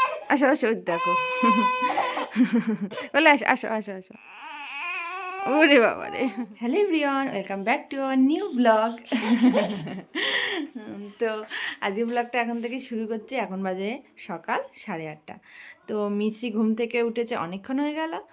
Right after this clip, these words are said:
এখন বাইরে যেতেই হবে। এখন তো আর তার ভালো লাগছে না ঘরে থাকতে। আর আমারও কাজকর্ম শুরু হয়ে যাবে। আহ, ও অন্যদিন আরেকটু ঘুমাই, নটা, সাড়ে নটা অবধি ঘুমাই কোনো কোনো দিন। তো আজকে তাড়াতাড়ি রান্নাঘরে আসলাম মিছরিকে নিয়ে। মিছরি এখন পাপার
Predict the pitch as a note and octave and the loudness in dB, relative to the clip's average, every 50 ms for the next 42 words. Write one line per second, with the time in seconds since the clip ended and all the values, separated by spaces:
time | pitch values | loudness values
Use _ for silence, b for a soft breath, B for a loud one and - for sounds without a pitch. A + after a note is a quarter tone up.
0 | b b b - G#3 G#3+ - A3 A3 G#3 G3 G3 G3+ G#3 G#3 G3 G3+ G3 G3 A3+ | b b b -8 -6 -2 0 0 2 4 4 2 2 2 2 0 0 0 0 -2
1 | A#3+ B3 A#3+ B3 A#3 A#3+ A#3 G3+ - A3+ A3 G#3+ G#3+ G#3+ G#3+ - A3 G#3+ G3+ G#3 | -2 -2 -4 -6 -6 -4 -6 -4 -4 -4 -4 -2 -4 -6 -6 -4 -6 -6 -4 -6
2 | F3+ F3 F#3+ G#3 A3+ G#3 F#3+ - - - A#3 A#3+ G#3+ A3+ A#3 A3+ G#3+ F#3+ G3 G3 | -6 -4 -2 -2 -2 -2 -2 -4 -4 -2 -2 0 0 0 -2 0 0 0 0 0
3 | G3 A3+ G#3 G3+ - _ B3 D4+ - B B B B B B B B G#3 G3 F#3 | -2 -4 -4 -6 -6 _ -4 -4 -4 B B B B B B B B 0 2 2
4 | - F#3+ G3 G3 G3 G#3+ G#3+ G#3+ G3+ G3+ - - G#3 G3 G3+ G#3 G#3+ A3 - A3 | 2 2 2 0 -2 -2 -2 -4 -6 -6 -6 -8 -6 -6 -4 -6 -6 -6 -6 -4
5 | G3+ G#3 G#3+ G#3 G3+ G3+ G3+ G#3+ G#3 A3+ C4+ D4+ B B B B B A3 G3 F#3 | -2 -2 -2 0 -2 -2 -4 -4 -6 -6 -8 -10 B B B B B -6 -6 -4
6 | F3+ F3+ F3+ - - G3+ G#3+ G#3+ G#3+ A3 A3 G#3 B3+ B3 B3 A#3 A3 G#3+ A3+ A3 | -4 -6 -6 -6 -4 -2 -2 0 0 -2 -2 -2 -2 -4 -2 -2 -2 -4 -4 -6
7 | - - A3+ G#3 G#3+ A3+ A3 A3+ A#3 B3+ C#4 C#4 C#4 B3 A#3 A3 G3+ G#3 - G#3+ | -6 -8 -8 -4 -2 0 2 2 0 0 -4 -8 -6 -4 -4 -4 -4 -4 -4 -4
8 | G#3+ G#3+ - A3 G3 G3+ G3+ G3+ G3+ G#3+ G#3 G3+ G3+ B3 A3+ - F3 A3 G#3 G#3 | -4 -4 -6 -8 -8 -8 -8 -8 -8 -8 -8 -8 -8 -8 -8 -4 -2 0 2 2
9 | F#3 F3 - - - G3 F#3+ F3+ F3+ F#3 F3+ E3 D#3+ E3+ D#3+ E3 - B B B | 2 0 -4 -8 -8 -8 -8 -6 -6 -6 -8 -6 -8 -8 -10 -10 -14 B B B
10 | B B B G#3+ G3 G3 F#3+ A3 A3+ A3 G#3 G#3 G#3 A3+ A#3 F#3+ F#3+ F#3+ G3 G#3+ | B B B -6 -4 -4 -4 -6 -6 -8 -8 -8 -12 -18 -20 _ -18 -14 -10 -6
11 | G#3+ G#3 G#3+ G#3+ - B3 C4+ C#4 C4 B3 A3+ - A3+ G#3 G#3+ - A3+ A3 A3 A3+ | -4 -4 -4 -4 -4 -4 -2 -2 -2 -2 -4 -6 -10 -10 -8 -6 -4 -2 -2 -2
12 | A#3 B3+ D4+ D#4 B3+ A3 G#3+ - - A3+ A3+ G#3+ G#3 G#3+ A3 A3 A3 A3 G3+ G3 | -2 0 0 0 0 0 -2 -4 -2 -2 0 0 0 0 -2 -4 -2 -4 -6 -4
13 | - A3 G#3+ | -4 -4 -4